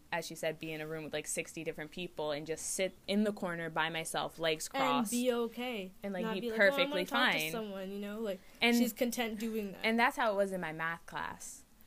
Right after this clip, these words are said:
Speaker 1: So, break to the summer. We are at my friend's birthday party at Calypso.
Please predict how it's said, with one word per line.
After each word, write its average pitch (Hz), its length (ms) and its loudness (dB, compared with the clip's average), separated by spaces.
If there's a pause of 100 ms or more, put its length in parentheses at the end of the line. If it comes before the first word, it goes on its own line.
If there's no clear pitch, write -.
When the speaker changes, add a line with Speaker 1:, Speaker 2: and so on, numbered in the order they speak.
(340)
Speaker 1:
So, 226 680 2 (640)
break 262 300 4
to 330 100 -2
the 254 80 0
summer. 185 640 -2 (200)
We 285 200 2
are 294 140 4
at 226 260 2
my 190 220 0
friend's 185 340 -4
birthday 185 320 0
party 170 520 -2
at - 180 -8
Calypso. 226 720 -2